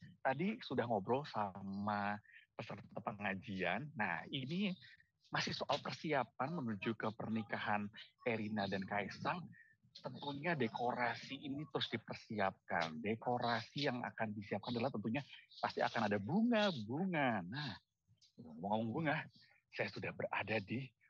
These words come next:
pojok salah satu rumah warga yang dijadikan tempat untuk mempersiapkan ini nih, mempersiapkan, eh, dekorasinya. Yuk kita lihat ya.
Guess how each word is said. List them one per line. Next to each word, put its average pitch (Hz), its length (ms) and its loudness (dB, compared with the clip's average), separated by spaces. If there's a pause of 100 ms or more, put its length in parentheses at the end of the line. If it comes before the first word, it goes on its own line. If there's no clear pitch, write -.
(140)
pojok 98 400 2 (160)
salah 98 160 0
satu 101 400 -2
rumah 98 320 2 (320)
warga 107 560 2 (320)
yang 117 160 2
dijadikan 107 640 0 (440)
tempat 131 400 0
untuk 120 600 0 (200)
mempersiapkan 123 960 0 (800)
ini 151 160 -2
nih, 120 180 0 (140)
mempersiapkan, 120 880 2 (720)
eh, 107 160 4
dekorasinya. 117 1040 0 (320)
Yuk 92 80 -4
kita - 320 -10
lihat 92 320 -2
ya. - 160 -2